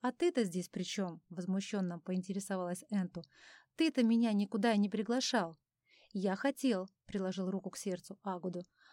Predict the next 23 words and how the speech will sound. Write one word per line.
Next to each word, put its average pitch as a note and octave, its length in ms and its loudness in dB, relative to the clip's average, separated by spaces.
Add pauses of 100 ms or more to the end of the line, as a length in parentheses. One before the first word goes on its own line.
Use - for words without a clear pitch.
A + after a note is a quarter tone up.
(100)
"но B3 160 10
не B3+ 160 8
посмел C4+ 460 4
отвлекать F#3 440 -2
тебя F3+ 220 -6
от F3+ 100 -8
подготовки F#3+ 580 -4
конкурсного F#3+ 600 -4
задания, G3 560 -4
которое F#3 380 -2 (100)
ты, D#4 260 -2
оказывается, F3+ 640 -4
вовсе A#3 300 -4
даже F#3 280 -6
и A3+ 80 -4
не A3 140 2
занималась". G#3 680 0 (760)
"А A#3 80 -6
какое E4+ 340 -6
тебе A#3 260 0
вообще A3+ 380 0
дело, G3 380 0
чем A3+ 300 0